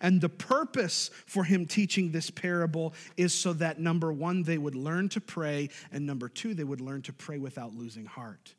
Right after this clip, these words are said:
So I'm gonna tell you that in the next eight verses is going to be a key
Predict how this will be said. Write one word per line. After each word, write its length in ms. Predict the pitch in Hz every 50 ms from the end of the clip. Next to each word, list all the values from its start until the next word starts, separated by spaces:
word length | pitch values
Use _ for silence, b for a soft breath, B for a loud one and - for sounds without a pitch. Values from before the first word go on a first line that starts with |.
| B B B B B B B B
So 160 | - - 175
I'm 120 | 156 180 226
gonna 140 | 233 214
tell 240 | 185 - - 226 233
you 120 | 220 196 185
that 120 | 165 175
in 100 | 175 175
the 80 | 170 170
next 340 | 170 170 196 196 - - -
eight 200 | 214 202 220 226
verses 500 | 165 143 190 240 233 202 - 196 175 147
is 180 | 214 185 165 147
going 240 | 143 180 185 180 180
to 120 | - 180
be 200 | 156 175 180 165
a 100 | 147 143
key 540 | - - - - 277 262 202 170 160 165